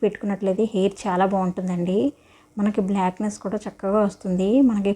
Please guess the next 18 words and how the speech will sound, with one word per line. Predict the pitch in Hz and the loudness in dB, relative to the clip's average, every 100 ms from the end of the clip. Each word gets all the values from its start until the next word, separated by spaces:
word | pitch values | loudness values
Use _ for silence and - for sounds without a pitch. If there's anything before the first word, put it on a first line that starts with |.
| - | -2
పండింది | 196 202 202 208 214 214 220 | -2 0 2 2 2 0 0
కూడా | 214 - - | 0 -2 -6
చాలా | 190 196 208 | -4 0 2
రోజులు | 202 208 220 - - _ - 202 | 2 0 -2 -6 -14 _ -2 0
ఉంటుంది | 190 208 190 185 220 311 - _ _ _ _ | 2 2 2 2 2 0 -4 _ _ _ _
దీనివల్ల | 208 196 185 180 180 196 269 - _ _ _ _ 214 196 | 0 2 2 2 2 0 -2 -6 _ _ _ _ -6 -2
రెడ్ | 185 180 | -2 -2
కలర్ | 202 202 202 | 0 2 2
వచ్చి. | 185 - 185 254 - _ _ _ _ _ _ _ 220 | -2 -4 -2 -2 -6 _ _ _ _ _ _ _ -4
ఇదిగోండి, | 202 202 220 | 0 2 2
ఒక | 208 196 | 2 0
నిమ్మకాయ | 196 190 208 | 0 0 2
కూడా | 214 220 | 2 2
పిండుకుంటున్నాను. | 190 196 185 202 208 254 | 0 0 -2 0 0 0
చుండ్రి | - 214 233 226 | 2 2 2 2
కానీ | 214 220 202 | 2 2 2
ఏమన్నా | 202 208 208 | 2 2 0
ఉన్నా | 196 | 0